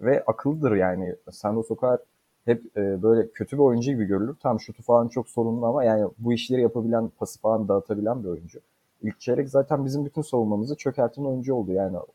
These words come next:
ilk çeyrek boyunca Macon sadece şutları sokan oyuncuydu. Tabii sonrasında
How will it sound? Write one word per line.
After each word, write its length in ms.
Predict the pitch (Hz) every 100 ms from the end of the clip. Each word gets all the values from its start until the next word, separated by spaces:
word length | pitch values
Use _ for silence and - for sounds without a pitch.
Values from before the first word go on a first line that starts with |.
| _
ilk 120 | 104 -
çeyrek 340 | 117 117 117
boyunca 240 | 120 117
Macon 520 | 113 104 117 117 120 - _ _ _ _
sadece 340 | - 135 110 135
şutları 340 | - - 131
sokan 300 | - 120 127
oyuncuydu. 440 | 107 92 87 78 -
Tabii 160 | 107 98
sonrasında 800 | - 110 107 - 110 113 113